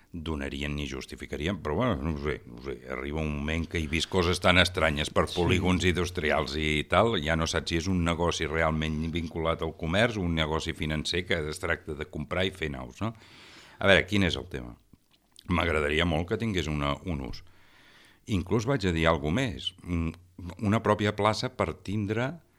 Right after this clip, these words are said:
Speaker 1: un lloc tancat en cas de dies de pluja per fer el mercat. Mm, ja dintre el mateix
Speaker 2: Mhm.
Speaker 1: tema. I a partir d'aquí,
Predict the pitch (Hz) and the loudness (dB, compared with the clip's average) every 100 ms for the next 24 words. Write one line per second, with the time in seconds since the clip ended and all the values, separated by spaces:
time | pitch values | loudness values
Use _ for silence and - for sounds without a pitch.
0 | _ _ _ _ _ 117 101 92 92 87 | _ _ _ _ _ -2 0 2 4 4
1 | 87 - 85 76 71 107 107 127 - _ | 2 0 0 0 0 2 2 0 -8 _
2 | _ 95 85 101 101 85 85 87 85 90 | _ -2 0 2 2 2 -2 0 0 -2
3 | 90 95 131 117 92 80 71 - 139 123 | -2 -2 -2 -2 0 0 0 0 2 2
4 | - - - - - - - - - - | -2 -20 -20 -20 -18 -18 -20 -20 -20 -20
5 | _ - _ _ _ - 80 90 78 80 | _ -20 _ _ _ -14 -12 -10 -10 -10
6 | 80 78 87 82 85 82 80 71 73 127 | -10 -10 -4 0 2 2 2 0 2 2
7 | - 67 65 - 110 117 - - - 76 | 2 -4 -6 -8 -14 -6 -4 -2 -4 -4
8 | 69 73 71 78 | -4 -6 -4 -6